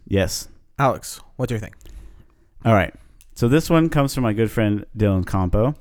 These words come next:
Speaker 1: who, by the way, I think is our first Twitter follower. Anyway.
Speaker 2: Very cool.
Speaker 1: Shout out to Dylan.
Speaker 2: But not our first email.
Speaker 1: No.
Speaker 2: That was
Speaker 1: Th-, and this wasn't through an email. If you wanna be a part of the show, write and say your thing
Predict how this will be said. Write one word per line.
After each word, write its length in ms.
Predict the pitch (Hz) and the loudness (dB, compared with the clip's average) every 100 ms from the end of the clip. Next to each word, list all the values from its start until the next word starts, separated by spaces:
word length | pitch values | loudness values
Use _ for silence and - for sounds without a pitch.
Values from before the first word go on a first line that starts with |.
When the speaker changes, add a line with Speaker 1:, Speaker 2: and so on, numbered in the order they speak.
| - - _ _ _ - | -16 -20 _ _ _ -14
Speaker 1:
who, 180 | - 151 | 2 4
by 160 | 139 139 | 6 6
the 100 | 131 | 6
way, 320 | 127 123 117 - | 6 6 4 0
I 100 | 107 | 0
think 220 | 131 - | 0 0
is 140 | 110 | 0
our 200 | 107 104 | 2 0
first 400 | 98 110 107 - | 0 -4 -4 -6
Twitter 280 | - 107 113 | -6 -4 -4
follower. 500 | 127 120 127 147 160 _ _ _ _ _ _ | -2 -2 0 -2 -6 _ _ _ _ _ _
Anyway. 320 | 113 95 - - | -2 0 -2 -10
Speaker 2:
Very 160 | - 147 | -8 -6
cool. 220 | - 175 - _ | -6 -10 -14 _
Speaker 1:
Shout 240 | - 98 | -6 -4
out 80 | 90 | -2
to 60 | - | -4
Dylan. 320 | 95 82 82 | -4 -4 -6
Speaker 2:
But 120 | - 147 | -8 -4
not 120 | 175 | -2
our 40 | 196 | -2
first 300 | 185 160 - | -2 -4 -4
email. 400 | 139 123 - - _ _ _ _ _ _ - | -8 -8 -12 -20 _ _ _ _ _ _ 2
Speaker 1:
No. 320 | 120 87 - - | 2 2 -4 -12
Speaker 2:
That 120 | - | -4
was 100 | 107 139 | 4 4
Speaker 1:
Th-, 100 | 165 | 6
and 140 | 139 | 4
this 120 | 143 | 4
wasn't 320 | 131 143 131 113 | 4 4 4 4
through 140 | 127 | 4
an 80 | 117 | 4
email. 340 | 110 98 82 | 4 2 0
If 140 | 98 123 | 0 0
you 140 | 113 | 2
wanna 240 | 107 104 | 2 2
be 200 | 98 101 98 | 2 0 0
a 100 | 92 | 2
part 160 | 98 | 2
of 60 | 92 | 2
the 40 | |
show, 240 | 87 95 90 | 0 0 0
write 160 | 95 90 | 0 -2
and 80 | 85 | -2
say 140 | 95 | -2
your 100 | 90 | -2
thing 240 | 87 85 | -2 -6